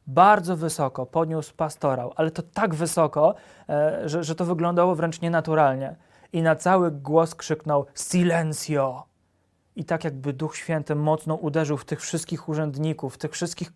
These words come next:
komuchów. I oni nagle byli cicho.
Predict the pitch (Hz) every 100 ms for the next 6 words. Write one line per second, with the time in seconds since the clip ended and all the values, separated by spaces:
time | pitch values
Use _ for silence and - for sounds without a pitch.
0 | - - 160 160 160 147 131 - _ -
1 | _ - 151 170 175 165 160 151 151 151
2 | - _ _ _ _ 139 131 131 180 -
3 | - - 185